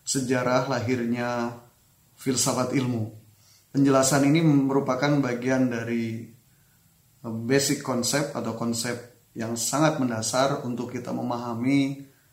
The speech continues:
lahirnya filsafat dan sekaligus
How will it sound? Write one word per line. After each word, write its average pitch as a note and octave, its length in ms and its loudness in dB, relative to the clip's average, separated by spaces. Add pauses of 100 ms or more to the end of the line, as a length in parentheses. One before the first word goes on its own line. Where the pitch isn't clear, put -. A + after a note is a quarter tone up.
(160)
lahirnya B2+ 960 0 (720)
filsafat C3+ 800 0
dan A#2+ 240 0
sekaligus B2 640 -2